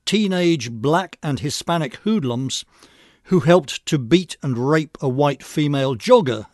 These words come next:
in the park back in nineteen eighty-nine.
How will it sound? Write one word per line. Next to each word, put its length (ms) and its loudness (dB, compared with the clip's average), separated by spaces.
in 180 2
the 100 -4
park 460 -6
back 200 0
in 180 2
nineteen 420 -2
eighty-nine. 720 -6